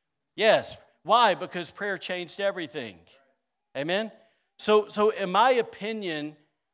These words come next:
from this portion of Scripture, like, the, the question that's begging to be answered is, what was the main difference between David and his men? I think it all boils down to one word that I'm hoping that drills down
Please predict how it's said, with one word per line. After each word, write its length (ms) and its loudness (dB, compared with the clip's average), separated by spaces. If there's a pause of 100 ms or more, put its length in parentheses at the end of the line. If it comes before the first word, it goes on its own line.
(100)
from 180 2
this 140 -6
portion 340 -2
of 80 -10
Scripture, 460 -6
like, 260 0
the, 80 -4
the 160 -12
question 380 -2
that's 180 -8
begging 540 -2
to 100 -14
be 220 -8
answered 580 -8 (500)
is, 220 -6
what 240 0
was 100 -4
the 100 -10
main 360 -4
difference 500 -8
between 600 -10
David 580 -2 (400)
and 160 -8
his 220 -10
men? 240 -10 (1000)
I 160 6
think 220 -6
it 100 0
all 160 6
boils 240 -2
down 160 -4
to 60 -4
one 320 -4
word 240 -2
that 100 -6
I'm 80 -8
hoping 400 -4
that 160 -10
drills 380 -8
down 340 -2